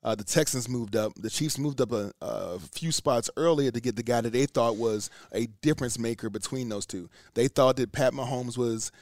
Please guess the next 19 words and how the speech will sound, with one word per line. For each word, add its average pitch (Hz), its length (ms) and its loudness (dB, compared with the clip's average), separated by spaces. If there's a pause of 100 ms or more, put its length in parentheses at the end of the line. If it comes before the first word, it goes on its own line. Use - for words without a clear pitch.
(220)
a, - 560 -6
a - 20 -2
elite 120 380 -2
quarterback. 120 500 0
Not 120 200 2
that 139 100 -4
they 131 120 6
downgraded 123 680 2 (300)
Watson, 123 480 2
but 113 100 2
between 160 400 0
the 131 80 -2
two, 156 300 2
they 123 100 4
had 131 160 6
to 123 80 -2
make 117 140 -2
a 113 40 -2
choice. 98 460 -6